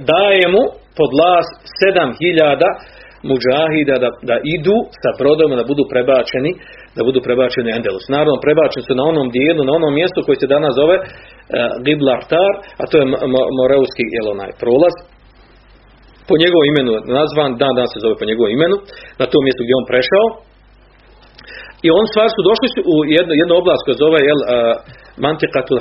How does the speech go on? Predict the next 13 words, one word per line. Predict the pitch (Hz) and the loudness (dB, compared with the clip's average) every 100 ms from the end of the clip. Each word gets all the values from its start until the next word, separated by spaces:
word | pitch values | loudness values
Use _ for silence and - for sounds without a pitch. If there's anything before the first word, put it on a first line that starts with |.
| - | -2
Hadra, | 135 123 127 131 107 - _ - _ - | -2 0 0 0 -2 -8 _ -20 _ -18
znači | 104 - 110 | -16 -10 -8
jedna, | 120 110 120 117 120 | -6 -8 -8 -4 -4
jedna | 123 101 | -4 -4
zelena | 123 131 110 101 107 | 0 0 -2 -6 -6
oblast, | 90 82 - - - - - - 107 | -10 -14 -18 -20 -20 -20 -20 -20 -8
ze-, | 113 - | -8 -4
poznata | 123 113 110 - | -2 -2 -4 -4
po | 107 104 | -4 -2
zelenilo. | 101 113 - - - - - - - - - - - | -4 -4 -6 -14 -20 -20 -20 -20 -20 -20 -20 -16 0
Tu | 175 | 0
je | 139 | 0
muslimanska | 147 151 165 | -2 -4 -2